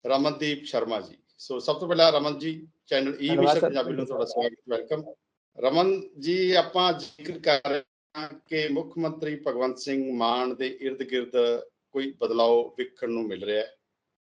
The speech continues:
Speaker 1: ਜਾਂ ਅਗਲੇ ਸਮੇਂ ਵੇਖਣ ਨੂੰ ਮਿਲੇਗਾ। ਦੂਜੇ ਬੰਨੇ ਰੁੱਤ, ਕਹਿੰਦਾ ਭਾਵ ਕਿ ਹਾੜ ਸਾਉਣ ਦੀ ਰੁੱਤ ਹੈ, ਬਦਲਾਅ ਹੋ ਰਿਹਾ ਹੈ।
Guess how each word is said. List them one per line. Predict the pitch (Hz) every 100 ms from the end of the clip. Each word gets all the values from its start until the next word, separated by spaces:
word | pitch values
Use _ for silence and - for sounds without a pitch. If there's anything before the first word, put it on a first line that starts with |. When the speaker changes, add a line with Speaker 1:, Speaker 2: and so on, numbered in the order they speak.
| - 160
Speaker 1:
ਜਾਂ | 190 156
ਅਗਲੇ | 156 165 165
ਸਮੇਂ | 165 143 143 135
ਵੇਖਣ | 147 151 147
ਨੂੰ | 131 123 131 139
ਮਿਲੇਗਾ। | 123 120 127 101 80 - _ _ _ _ _ _ _ _ _ 120
ਦੂਜੇ | 151 220
ਬੰਨੇ | 220 202 196 180 160 165 _ _ 120
ਰੁੱਤ, | 160 190 -
ਕਹਿੰਦਾ | - _ 139 160 185
ਭਾਵ | 180 160 151 147
ਕਿ | 170 165 151
ਹਾੜ | - 165 202
ਸਾਉਣ | - 147 139
ਦੀ | 147
ਰੁੱਤ | 135 127 -
ਹੈ, | 139 135
ਬਦਲਾਅ | 131 120 123
ਹੋ | 117 110
ਰਿਹਾ | 92
ਹੈ। | 87